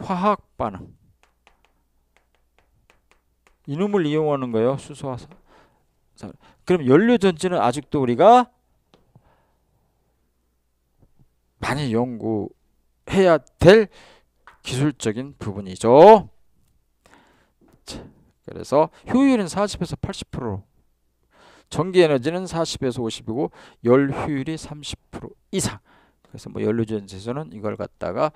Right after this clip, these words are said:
삼십 프로를 이용하는 거죠. 자, 우리가 뭐 밑에 나오는 것까지 직-, 저, 자, 수소와 산소 화나-, 화학 반응에서 이놈을 갖다가 전기 에너지로 바로 직접 바뀌는 건데,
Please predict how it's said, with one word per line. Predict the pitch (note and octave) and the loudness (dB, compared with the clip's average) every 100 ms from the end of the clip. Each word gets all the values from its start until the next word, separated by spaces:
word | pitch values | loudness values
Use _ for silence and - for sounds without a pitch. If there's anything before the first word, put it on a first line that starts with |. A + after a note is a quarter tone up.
| - _ | -14 _
삼십 | - E3+ - - | -20 -16 -16 -12
프로를 | G#2 - | -14 -4
이용하는 | E3+ F3+ B2+ G#2 | -2 0 -2 -6
거죠. | F#2+ - B2+ F3 F#3+ F#3 - _ - - - - _ _ _ _ _ _ _ | -10 -4 2 4 2 0 -8 _ -20 -20 -20 -20 _ _ _ _ _ _ _
자, | - - - | -16 -16 -10
우리가 | C3+ B2+ | -8 -4
뭐 | G#2+ - | -6 -4
밑에 | C#3 - G#3+ | -4 4 4
나오는 | F3 F3 F3+ F3 | 8 6 6 2
것까지 | D3 C3+ _ - A#2+ A2+ D3 F3+ E3+ - _ _ _ _ _ | 0 0 _ -2 -2 -2 -2 0 0 -4 _ _ _ _ _
직-, | - - _ _ _ _ - | -14 -14 _ _ _ _ -8
저, | A#2 G#2 G2 G2 - _ _ _ _ _ _ _ _ - | -4 -4 -4 -8 -14 _ _ _ _ _ _ _ _ -14
자, | F#2+ | -10
수소와 | - G3+ G#3+ G3 | -6 -2 2 2
산소 | - F3+ E3+ E3+ | 2 -6 -4 -6
화나-, | C#3+ F#3 F#3+ F#3+ F3+ | -4 -4 -4 -4 -8
화학 | - F#3+ F#3+ - | -4 0 0 -2
반응에서 | D#3 C#3 B2+ A2 B2+ | -6 -6 -8 -10 -8
이놈을 | B2 B2 | -8 -6
갖다가 | A2+ - A#2 - - _ - | -6 -4 -8 -8 -18 _ -10
전기 | - C3 D3 D3+ B2+ | -6 -6 -6 -6 -4
에너지로 | B2+ C3+ A#2 A2+ A2 _ _ _ _ _ - | -2 -2 -2 -2 -4 _ _ _ _ _ -12
바로 | D3 C3+ B2 - | -2 2 2 0
직접 | - B2+ - F3 - _ _ _ - | -10 -10 -4 -4 -4 _ _ _ -14
바뀌는 | G#2 B2+ A2 | -14 -14 -14
건데, | G2 F#2+ C#3 | -14 -6 -6